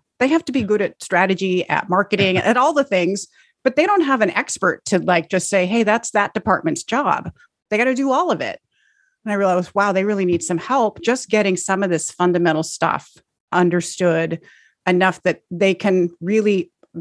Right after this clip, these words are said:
Speaker 1: like, wear all of those hats. 'Cause as much as they have to be the C E O of their business, they also gotta wear the marketing hat, and they gotta wear the strategy hat, and they gotta wear the finance hat. And it's a lot of hats.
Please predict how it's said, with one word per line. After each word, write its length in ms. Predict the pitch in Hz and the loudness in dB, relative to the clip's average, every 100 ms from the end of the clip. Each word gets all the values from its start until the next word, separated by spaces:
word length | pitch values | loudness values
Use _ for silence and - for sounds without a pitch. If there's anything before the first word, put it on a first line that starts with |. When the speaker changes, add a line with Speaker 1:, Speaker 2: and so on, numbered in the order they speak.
| 156 | -8
Speaker 1:
like, 240 | 196 180 175 | 0 0 2
wear 340 | 190 196 - | 2 2 2
all 200 | 175 175 | 2 2
of 120 | 160 | 0
those 220 | 160 156 | -2 -2
hats. 380 | - 160 60 - | -2 -2 -2 -4
'Cause 180 | - 190 | -6 -4
as 100 | 196 | -2
much 160 | 247 247 | -4 -4
as 100 | 233 | -2
they 60 | |
have 120 | 208 - | -2 -2
to 80 | |
be 140 | 180 175 | 0 2
the 100 | 156 | 2
C 220 | - - | -2 -4
E 120 | 170 185 | 0 2
O 100 | 202 | 2
of 100 | 165 | 2
their 140 | 165 | 2
business, 480 | 165 147 151 151 - _ _ - | 2 2 0 0 -10 _ _ -4
they 120 | 220 | 0
also 240 | 285 277 | 0 0
gotta 220 | 220 226 220 | 0 2 2
wear 160 | 226 | 2
the 80 | 220 | 2
marketing 400 | 208 214 175 160 | 0 0 0 -2
hat, 240 | 151 156 - | 0 0 0
and 140 | 185 | -4
they 60 | 208 | 0
gotta 160 | 214 | -2
wear 120 | 202 | -2
the 80 | 202 | -4
strategy 460 | - 220 214 196 170 | -4 -2 0 -2 -2
hat, 200 | 165 156 | 0 0
and 60 | |
they 60 | 180 | 0
gotta 160 | 196 196 | 0 2
wear 160 | 202 | 0
the 60 | 196 | 0
finance 500 | 214 214 196 170 - | 0 0 2 0 0
hat. 300 | 170 170 - | -2 -2 -2
And 300 | 180 170 170 - - _ _ - | -2 0 -2 -6 -20 _ _ -8
it's 100 | - | -4
a 40 | |
lot 180 | 214 226 | 0 0
of 60 | 214 | 2
hats. 560 | 262 180 - - - | 0 0 -2 -14 -16